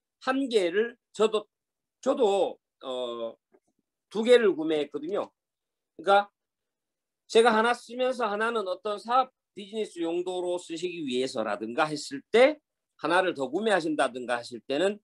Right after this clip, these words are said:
통신과 결합을 하실 수 없는 거잖아요. 그러면 일시불로 구매를 하셔도 되는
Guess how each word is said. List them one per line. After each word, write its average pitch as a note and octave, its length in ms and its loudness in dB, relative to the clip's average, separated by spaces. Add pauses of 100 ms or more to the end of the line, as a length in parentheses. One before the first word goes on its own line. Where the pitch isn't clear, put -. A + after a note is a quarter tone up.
(160)
통신과 F#3 380 0
결합을 F3 420 2
하실 F#3+ 200 -4
수 - 160 -8
없는 D#3 300 -2
거잖아요. C#3+ 580 -4 (300)
그러면 G#3+ 520 2 (280)
일시불로 F#3+ 800 0 (160)
구매를 D#3+ 320 -4
하셔도 D3+ 380 -8
되는 D#3+ 360 -4